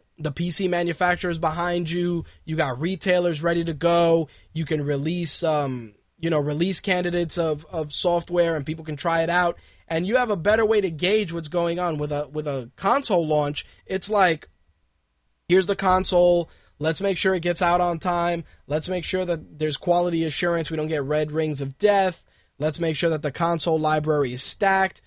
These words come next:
so that we can make money, et cetera, et cetera, et cetera. It seems like in this particular instance,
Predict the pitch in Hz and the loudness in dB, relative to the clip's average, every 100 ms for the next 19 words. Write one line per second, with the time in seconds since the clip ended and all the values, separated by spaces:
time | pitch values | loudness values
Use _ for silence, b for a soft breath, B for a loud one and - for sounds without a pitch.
0 | _ - 156 147 156 165 143 135 175 202 | _ -8 -4 -4 -4 -2 -4 -2 2 4
1 | 196 190 b b - 143 - 175 170 160 | 4 2 b b -12 -8 -2 0 0 0
2 | - 165 156 143 180 170 160 139 - 240 | -2 0 0 -2 -2 0 -2 -2 -2 0
3 | 233 208 214 196 202 233 233 233 214 214 | 0 0 2 2 2 0 -2 -2 0 2
4 | 233 240 202 175 - | 2 2 0 0 -4